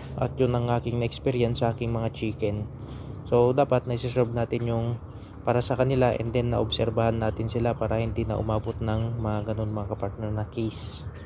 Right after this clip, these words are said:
Kaya mas mabuti mga kapartner kung namomonitor natin sila lagi. Ibig sabihin, nakikita natin sila, nache-check natin yung katawan nila, and then naobserbahan natin sila kung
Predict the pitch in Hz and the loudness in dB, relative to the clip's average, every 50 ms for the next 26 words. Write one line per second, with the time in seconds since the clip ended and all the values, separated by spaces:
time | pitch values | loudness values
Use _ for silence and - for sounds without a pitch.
0 | - - - - - 135 135 131 139 139 - 139 131 123 135 135 - 135 135 135 | -14 -12 -10 0 8 10 10 10 10 8 6 6 8 8 8 6 6 6 6 6
1 | 135 127 135 123 147 143 - - 131 131 127 131 123 123 127 123 120 123 120 117 | 6 6 6 6 6 4 4 4 0 0 2 0 -2 0 0 0 0 0 0 0
2 | 127 123 123 120 123 113 117 120 117 113 - 120 117 - 117 113 117 113 110 110 | 0 0 0 0 0 0 0 0 -2 0 -2 -2 -2 -2 0 2 2 4 4 4
3 | 107 107 107 113 117 117 120 - - - - - - - - - - 117 110 - | 2 2 2 0 -2 -2 -2 -4 -8 -12 -14 -14 -12 -12 -12 -8 -6 -4 0 2
4 | 123 123 131 139 139 131 123 120 143 147 143 - - - - - - - - - | 2 4 6 4 6 6 4 4 2 0 -4 -6 -10 -14 -14 -14 -14 -14 -12 -14
5 | - - - - - - - 131 123 117 120 113 - 131 120 - 117 117 120 117 | -14 -14 -14 -16 -12 -4 0 0 0 0 -2 -2 0 0 2 4 4 6 6 4
6 | - 120 110 - 160 160 160 151 151 143 123 117 - - - - 117 110 120 117 | 4 2 -2 0 4 6 8 8 8 6 4 0 0 -4 -6 -6 -6 -4 0 -2
7 | 113 113 123 110 117 117 117 117 120 117 120 113 - 113 107 - 113 117 117 120 | -2 0 0 -2 0 0 0 2 0 0 0 0 0 -2 0 2 4 4 4 4
8 | 131 156 160 151 143 139 143 143 - - - - - - - - 120 110 120 117 | 2 2 4 6 6 6 4 2 -2 -6 -14 -16 -14 -14 -8 -6 -2 2 2 2
9 | 113 110 110 107 110 107 104 107 - - 113 107 107 110 110 113 113 113 113 110 | 2 2 2 2 2 2 2 0 0 0 0 2 2 0 2 2 2 2 4 2
10 | 110 110 - 113 120 - 165 160 156 147 139 143 143 - - - - - - - | 2 2 0 -4 -2 0 2 4 6 6 6 4 2 -2 -8 -12 -12 -12 -12 -12
11 | - - - - - - 113 113 120 123 123 | -10 -10 -12 -8 -2 0 0 2 2 0 -2